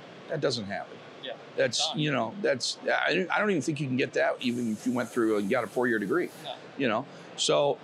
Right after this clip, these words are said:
Speaker 1: you're gonna have to work from the ground floor and up.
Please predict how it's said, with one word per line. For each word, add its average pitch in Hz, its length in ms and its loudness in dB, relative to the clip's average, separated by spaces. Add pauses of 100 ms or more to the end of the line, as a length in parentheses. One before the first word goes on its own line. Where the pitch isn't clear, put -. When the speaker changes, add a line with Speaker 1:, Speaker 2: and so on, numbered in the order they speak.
(200)
Speaker 1:
you're 131 140 4
gonna 156 240 4
have 160 300 0
to 170 60 4
work 113 400 2 (200)
from 113 200 0
the 104 60 2
ground 107 340 0
floor 104 260 2
and 95 100 -2
up. 67 100 -8